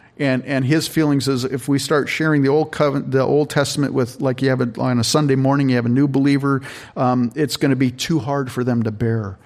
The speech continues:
To, to hear the, the Old Testament. Th-, this is a Calvary Chapel, prominent Calvary Chapel pastor who's moving in this direction.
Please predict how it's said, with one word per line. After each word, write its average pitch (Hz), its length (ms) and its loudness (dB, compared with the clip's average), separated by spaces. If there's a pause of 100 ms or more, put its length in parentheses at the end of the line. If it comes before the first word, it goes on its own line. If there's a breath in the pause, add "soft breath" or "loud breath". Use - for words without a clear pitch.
(320 soft breath)
To, - 160 -6
to 120 200 -4
hear 131 320 2
the, 120 160 2
the 117 160 -4
Old 127 240 0
Testament. 117 560 -8
Th-, 143 100 -6
this 170 220 0
is 190 80 -6
a 170 60 -6
Calvary 160 340 -6
Chapel, 147 340 -8
prominent 160 520 -2
Calvary 135 240 -6
Chapel 127 260 -10
pastor 123 540 -12 (360 loud breath)
who's 135 160 -4
moving 139 340 -2
in 127 120 -2
this 123 180 -4
direction. 117 840 -2